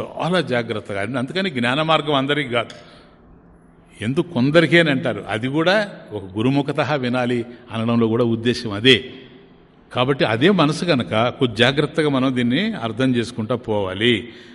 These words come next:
కాబట్టి ఏదైతే మార్గణే కృతే, విచారణే కృతే,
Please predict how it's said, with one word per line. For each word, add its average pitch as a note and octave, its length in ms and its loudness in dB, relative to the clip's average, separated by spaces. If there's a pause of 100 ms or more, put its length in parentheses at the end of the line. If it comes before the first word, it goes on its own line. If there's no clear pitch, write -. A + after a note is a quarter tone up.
(400)
కాబట్టి C3 380 2
ఏదైతే E3+ 1000 4 (280)
మార్గణే D3 720 2
కృతే, D3 540 0
విచారణే D3 520 0
కృతే, C3+ 440 -2